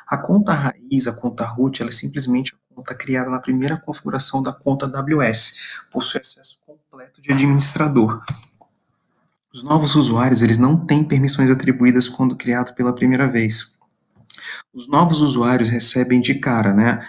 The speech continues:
quando criados, a chave de acesso e a, e a chave de acesso secreto, que são as Access Key I D e a Secret Key I D. Esses, us-, esses,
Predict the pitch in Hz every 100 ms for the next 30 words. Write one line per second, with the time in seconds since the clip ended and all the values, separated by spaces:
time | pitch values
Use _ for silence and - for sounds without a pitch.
0 | - - 117 107 120 120 107 110 110 -
1 | 123 117 120 120 - 127 165 - - -
2 | 151 147 - - - 135 131 - 139 135
3 | 135 - 135 - - 151 - 123 101 -
4 | _ - 120 - 123 123 - - - 123
5 | 123 123 160 - 143 - 139 143 143 -
6 | - 143 143 143 147 143 202 - - _
7 | - - _ - - _ _ _ _ _
8 | _ _ _ 160 202 208 175 160 147 147
9 | 143 - 156 143 120 110 - - -